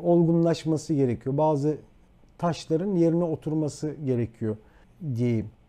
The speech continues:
Bunlardan ilki BlackRock denilen varlık yönetim şirketiyle ilgili. Şimdi bu varlık yönetim şirketi kısaca özetlemem gerekirse nedir? Fonları yönetir.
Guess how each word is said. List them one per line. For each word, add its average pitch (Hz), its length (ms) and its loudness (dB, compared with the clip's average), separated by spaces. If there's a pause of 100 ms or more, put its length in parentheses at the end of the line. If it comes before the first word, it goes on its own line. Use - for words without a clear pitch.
(100)
Bunlardan 220 520 4
ilki 208 540 -2
BlackRock 208 600 4
denilen 175 480 2
varlık 185 400 4
yönetim 180 420 0
şirketiyle 165 680 0
ilgili. 107 360 -2 (240)
Şimdi 214 340 4
bu 233 220 4 (360)
varlık 220 500 6
yönetim 220 400 2
şirketi 202 760 0 (560)
kısaca 196 680 4
özetlemem 185 640 2
gerekirse 175 640 2
nedir? 143 260 2 (280)
Fonları 220 540 6
yönetir. 151 500 4